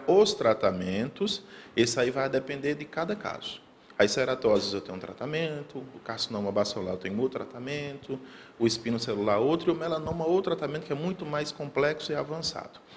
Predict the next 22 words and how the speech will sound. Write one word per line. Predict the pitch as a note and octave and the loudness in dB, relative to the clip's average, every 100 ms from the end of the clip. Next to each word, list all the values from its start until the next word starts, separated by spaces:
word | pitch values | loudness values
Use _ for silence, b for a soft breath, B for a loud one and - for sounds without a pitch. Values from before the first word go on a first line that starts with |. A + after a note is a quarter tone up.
| b b | b b
Então, | G#2+ G#2 G2 | 4 4 6
pra | C3 | 6
não | D3 G3+ A3+ G3+ - - - | 6 4 4 2 -4 -16 -6
fazer | - G#2+ A#2 | 4 4 4
um | A#2+ | 0
tratamento | A#2 A#2+ A#2 G2+ F#2 F#2 - - b b b b | 0 2 2 2 -2 -8 -14 -18 b b b b
muito | G2+ B2 D3+ E3+ E3 | -2 4 6 4 2
extensivo | C#3+ - B2+ - A2 G#2 | -2 0 -2 0 -2 -2
e | B2 | -4
caro | - A2 G2 F#2 | 0 2 4 2
pra | F#2 A2 | 2 0
uma | A2 | 0
lesão | A2 G2+ G#2 | 0 0 -2
que | F#2+ | -4
resolveria | G#2+ G2+ G#2 G2+ G2+ | -4 -2 -2 -2 -6
com | G2 G2 F#2 - | -6 -10 -14 -2
pouca | G2+ G2+ | -2 -2
coisa, | - D3+ E3 D3 A2 - | -6 -2 -2 -4 -8 -6
o | B2+ | -4
ideal | B2+ B2 A2+ B2 | 0 0 0 -2
é | |
procurar | B2 B2 B2+ A2+ G#2+ | -4 -6 -2 -2 -2